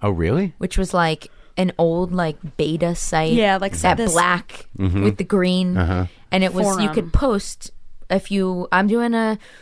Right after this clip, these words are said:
Speaker 2: I'm doing a short film I'm casting, or I'm tr-, I'm looking for an improv
Speaker 1: So it was
Speaker 2: coach.
Speaker 1: a
Speaker 2: And it was,
Speaker 1: board.
Speaker 2: yeah.
Speaker 1: Mm-hmm.
Speaker 2: Mostly U C B kids.
Speaker 1: Mm-hmm.
Speaker 2: And we found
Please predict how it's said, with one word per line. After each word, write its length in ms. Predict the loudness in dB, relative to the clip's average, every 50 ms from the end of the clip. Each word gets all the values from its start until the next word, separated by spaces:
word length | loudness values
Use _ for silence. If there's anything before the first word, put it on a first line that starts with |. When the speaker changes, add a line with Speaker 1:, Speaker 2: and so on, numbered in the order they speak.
| -20 -20 -16 -6 -2
Speaker 2:
I'm 100 | 0 2
doing 120 | 2 2
a 60 | 2
short 200 | 2 2 0 0
film 220 | 0 0 0 2 2
I'm 120 | 2 2
casting, 640 | 2 2 0 0 0 -2 0 0 2 2 2 2 2
or 140 | 2 4 4
I'm 220 | 4 2 2 0
tr-, 160 | -2 -4 -4 -2 -2
I'm 240 | 0 0 0 -2 -2 -8 -14 -20 -4 -2
looking 220 | 0 2 2 2
for 120 | 2 2 0
an 60 | 0
improv 280 | 0 0 2 2 2 2
Speaker 1:
So 100 | 4 4
it 80 | 4 4
was 20 |
Speaker 2:
coach. 80 | 4 4
Speaker 1:
a 20 | 4
Speaker 2:
And 60 | 6
it 40 | 6
was, 240 | 6 6 4 2 -2
Speaker 1:
board. 60 | -2 -2
Speaker 2:
yeah. 200 | 0 0 0 -2 -4 -2
Speaker 1:
Mm-hmm. 300 | -2 0 0 2 0 0 -2 -4 -8 _ -20 -20 -20 -20 -20 _ -20 -18 -2 2
Speaker 2:
Mostly 380 | 4 4 4 4 2 2 2
U 100 | 2 2
C 160 | 0 -2 -2
B 140 | -2 -2 -4
kids. 360 | -2 -2 0 0 0 -2 -6 -6 -4
Speaker 1:
Mm-hmm. 260 | -2 0 2 2 0 -2 -2 -2
Speaker 2:
And 420 | 0 2 2 2 2 0 0 0
we 120 | -2 -2 -2
found 680 | -4 -2 0 2 4 4 4 4 4 4 2 2 0